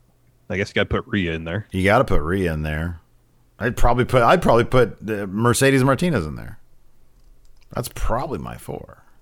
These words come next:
Speaker 1: That'd be a good match.
Speaker 2: Dang.
Speaker 1: That'd be a good match.
Speaker 2: J M C has a comment here. It says, "I love how, uh, Wade Barrett puts everybody over." I know. I know. I really like him.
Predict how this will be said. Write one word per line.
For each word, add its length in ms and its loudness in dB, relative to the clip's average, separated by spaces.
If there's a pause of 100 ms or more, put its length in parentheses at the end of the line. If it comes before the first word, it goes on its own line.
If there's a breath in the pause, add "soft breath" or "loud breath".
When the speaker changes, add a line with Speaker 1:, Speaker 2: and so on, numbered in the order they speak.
Speaker 1:
That'd 120 -12
be 60 -10
a 40 -12
good 120 -6
match. 400 -6 (1400)
Speaker 2:
Dang. 260 -12
Speaker 1:
That'd 120 -14
be 60 -10
a 40 -14
good 120 -8
match. 400 -10 (720 soft breath)
Speaker 2:
J 200 4
M 120 4
C 280 4
has 180 2
a 40 -2
comment 380 4
here. 160 2
It 60 -2
says, 180 0
"I 60 4
love 240 4
how, 280 6
uh, 200 4
Wade 240 2
Barrett 220 2
puts 200 6
everybody 380 0
over." 300 0 (160)
I 100 -6
know. 240 -4 (580)
I 80 -6
know. 100 -2
I 100 -2
really 260 2
like 200 -2
him. 140 -8